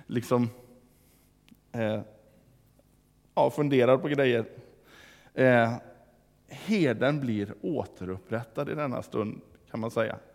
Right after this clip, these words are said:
För från den stunden så pratar man om herdar på ett annat sätt i Nya testamentet. Så småningom så, så blir det ju herdar som ska leda Guds församling och så vidare. Och de ska ha ett hjärta, de ska ha,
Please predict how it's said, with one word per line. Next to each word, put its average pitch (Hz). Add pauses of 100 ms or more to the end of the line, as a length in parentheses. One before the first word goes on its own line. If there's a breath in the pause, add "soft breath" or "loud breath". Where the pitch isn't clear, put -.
(720 soft breath)
För 139
från 190
den 165
stunden 113
så 123
pratar 117
man 101 (380 loud breath)
om 117
herdar 113
på -
ett 104
annat 101
sätt -
i 120
Nya 110
testamentet. 98 (420 soft breath)
Så 123
småningom 151 (380 loud breath)
så, 127
så -
blir 123
det 117
ju 123
herdar 123
som 123
ska -
leda 120
Guds 120
församling 117
och 123
så -
vidare. 117 (500 loud breath)
Och 131
de 131
ska 135
ha 127
ett 123
hjärta, 127
de 117
ska 117
ha, 120